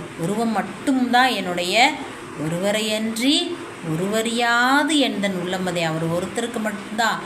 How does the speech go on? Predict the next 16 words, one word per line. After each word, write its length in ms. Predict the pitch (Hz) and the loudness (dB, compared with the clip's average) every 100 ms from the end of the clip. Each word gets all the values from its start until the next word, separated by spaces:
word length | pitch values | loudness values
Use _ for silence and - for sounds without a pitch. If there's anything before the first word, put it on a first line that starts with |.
| - - - | -10 -12 -8
நாவுக்கரசர் 540 | 165 185 202 196 190 190 | -4 -2 -2 -2 -2 -2
சொல்வார், 360 | 190 190 190 | -4 -2 -2
"நெஞ்சம் 440 | 175 165 180 220 214 | -2 -2 -2 -2 -2
உமக்கே 880 | 175 196 196 - 233 233 247 269 | -2 -2 -4 -4 -2 0 2 2
இடமாக 640 | 214 196 202 208 220 247 277 | 2 -2 -2 0 0 2 2
வைத்தேன், 680 | 226 220 - 220 226 240 180 - - - 180 | 0 -2 -4 0 2 0 -2 -8 -12 -10 -6
இணையாது 800 | 185 220 240 247 269 294 294 220 | -2 0 4 4 4 4 2 0
ஒருபோதும் 640 | 214 254 269 285 302 311 | 0 0 4 4 4 4
இருந்தறியேன்." 680 | 262 233 240 226 208 202 196 | 4 4 0 0 -2 -2 -2
என்னோட 340 | 185 185 185 180 | -2 -2 -2 -2
நெஞ்சம் 420 | 180 196 262 269 | -2 -2 2 2
யாருக்கு 360 | 208 190 190 | 2 0 -2
தெரியுமா? 280 | 180 170 175 | -4 -2 -2
அது 180 | 175 175 | -2 -2
உனக்கு 260 | 165 208 220 | -4 -4 -4
மட்டும்தான். 520 | 220 - 226 202 | -6 -4 -4 -2